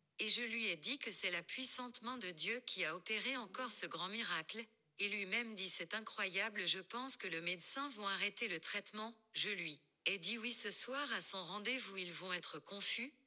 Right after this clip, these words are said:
car déjà ils avaient dit que c'était la première fois qu'ils voyaient un patient qui n'avait aucun effet secondaire,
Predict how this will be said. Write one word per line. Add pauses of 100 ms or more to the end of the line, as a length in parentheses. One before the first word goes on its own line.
(160)
car
déjà
ils
avaient
dit
que
c'était
la
première
fois
qu'ils
voyaient
un
patient
qui
n'avait
aucun
effet
secondaire,